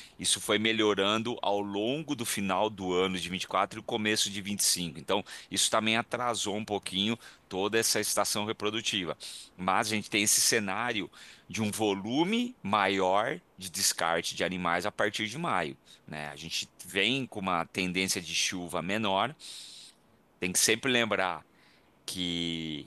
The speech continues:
não chegou o frio ainda não, né? Mas o outono, ele faz com que as temperaturas despenquem um pouco. Então, o dia que já ficou mais curto, eu vou tendo uma restrição de chuva.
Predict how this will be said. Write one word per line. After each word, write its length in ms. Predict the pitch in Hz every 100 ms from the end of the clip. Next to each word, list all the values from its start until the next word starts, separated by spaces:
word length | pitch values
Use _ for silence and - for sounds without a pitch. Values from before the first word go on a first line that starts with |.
| -
não 140 | - 82
chegou 360 | - 87 95
o 40 | 113
frio 320 | - 117 120
ainda 260 | 123 131
não, 220 | 113 95 87
né? 80 |
Mas 300 | 80 85 90
o 60 | 104
outono, 680 | 107 98 - 101 90 80 67 - - - _
ele 300 | 82 95 92
faz 340 | - - 92 -
com 120 | 104
que 80 | 101
as 140 | 90
temperaturas 1000 | 101 90 95 92 - 92 87 80 - - 82
despenquem 680 | 95 - 92 98 123 127
um 80 | 92
pouco. 400 | 87 85 90 101
Então, 400 | 90 92 90 82 - - - - _ -
o 120 | 95
dia 340 | 90 107 123
que 120 | 107 90
já 120 | 98
ficou 240 | - 101
mais 240 | 95 92 -
curto, 560 | 104 95 85 - 76 - - - - -
eu 200 | 87 85
vou 260 | 90 110
tendo 260 | 117 110 107
uma 160 | 101
restrição 460 | 90 98 - - 92
de 120 | 87
chuva. 580 | 87 - 92 113 120 156